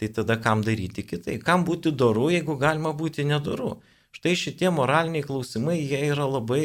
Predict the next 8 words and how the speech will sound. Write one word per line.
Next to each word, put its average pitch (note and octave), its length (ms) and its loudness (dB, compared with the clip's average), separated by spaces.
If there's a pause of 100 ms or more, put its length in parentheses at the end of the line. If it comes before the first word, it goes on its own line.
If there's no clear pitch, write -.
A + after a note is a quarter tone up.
esminiai C#3+ 460 -2
ir G#2+ 100 0
apie A2+ 200 -2
juos C3 300 0
reikėtų A#2+ 460 -4
iš - 140 -12
tikrųjų C#3 360 -6
kalbėti, A2+ 600 -4